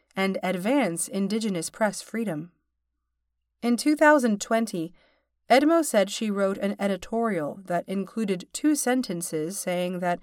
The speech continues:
she worked in a hostile work environment and that she feared her persistence as a diligent reporter would cost her her job. According to Edmo,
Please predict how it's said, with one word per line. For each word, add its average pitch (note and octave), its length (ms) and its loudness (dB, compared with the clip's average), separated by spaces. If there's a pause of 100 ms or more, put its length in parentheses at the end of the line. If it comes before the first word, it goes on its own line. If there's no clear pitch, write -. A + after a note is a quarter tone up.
(280)
she A#3 200 -2
worked A3+ 440 0
in G#3 120 -2
a G#3 80 0
hostile F#3+ 720 -2
work C4 280 0
environment D#3 680 -6 (460)
and G3+ 140 2
that G3 180 2
she A3 220 -4
feared A#3 460 0
her G3+ 140 -2
persistence F#3 720 -4
as F3+ 120 -4
a F#3 40 -4
diligent G#3 460 0
reporter F#3 580 0 (360)
would G#3 160 -2
cost A#3+ 400 0
her D#3 320 -4
her F#3 120 -4
job. F#3+ 520 -2 (1040)
According C#4+ 400 4
to A3+ 160 0
Edmo, G3 420 2